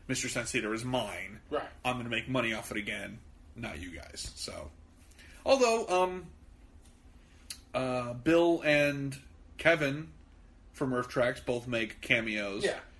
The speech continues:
Speaker 1: in, uh, in the Cry Wilderness episode.
Speaker 2: Have, now, have you watched all, all the episodes? Have you
Speaker 1: Of the
Speaker 2: watched
Speaker 1: new
Speaker 2: entire
Speaker 1: series?
Speaker 2: season? Yeah.
Speaker 1: Uh, no, not yet. I'm about
Speaker 2: Okay.
Speaker 1: halfway through.
Speaker 2: So there is a possibility that maybe, do you think there's a chance that, uh,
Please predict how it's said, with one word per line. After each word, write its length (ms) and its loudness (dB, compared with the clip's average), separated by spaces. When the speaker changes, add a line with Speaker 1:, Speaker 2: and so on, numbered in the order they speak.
Speaker 1:
in, 280 -4
uh, 300 -12
in 80 -12
the 60 -12
Cry 220 -6
Wilderness 420 -8
episode. 480 -10
Speaker 2:
Have, 180 2
now, 140 2
have 100 2
you 80 0
watched 300 2
all, 560 2
all 160 4
the 100 -2
episodes? 420 -6
Have 100 -4
you 40 10
Speaker 1:
Of 80 6
the 60 2
Speaker 2:
watched 20 2
Speaker 1:
new 60 4
Speaker 2:
entire 120 2
Speaker 1:
series? 140 -4
Speaker 2:
season? 120 -10
Yeah. 140 2
Speaker 1:
Uh, 100 6
no, 280 -6
not 120 -4
yet. 220 -10
I'm 100 -8
about 200 -2
Speaker 2:
Okay. 80 -6
Speaker 1:
halfway 260 -8
through. 200 -10
Speaker 2:
So 160 4
there 200 6
is 120 0
a 40 -8
possibility 420 2
that 80 -2
maybe, 420 -6
do 80 -4
you 60 -6
think 160 -6
there's 160 -2
a 40 -12
chance 300 -6
that, 300 -4
uh, 380 0